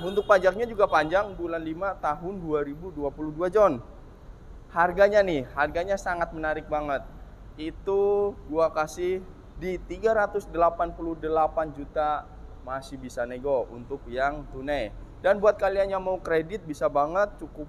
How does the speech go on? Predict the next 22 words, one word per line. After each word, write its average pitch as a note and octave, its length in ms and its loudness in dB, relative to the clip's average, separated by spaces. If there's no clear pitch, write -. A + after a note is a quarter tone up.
bayar F3+ 480 2
D D3 160 -2
P D3 400 -4
seratus C3 480 -8
juta E3+ 480 0
dengan G3+ 320 2
angsuran F3+ 640 -2
delapan G3 480 4
juta F#3+ 320 4
sembilan E3+ 400 0
ratusan E3+ 420 -2
aja E3 380 4
selama D3 560 -4
empat C3+ 320 -6
tahun. B2 400 -6
Atau E3+ 240 -2
kalian F3+ 400 0
mau F3 80 -2
custom E3 400 -6
juga C#3+ 240 -2
bisa C3 240 -8
banget. F#3 640 2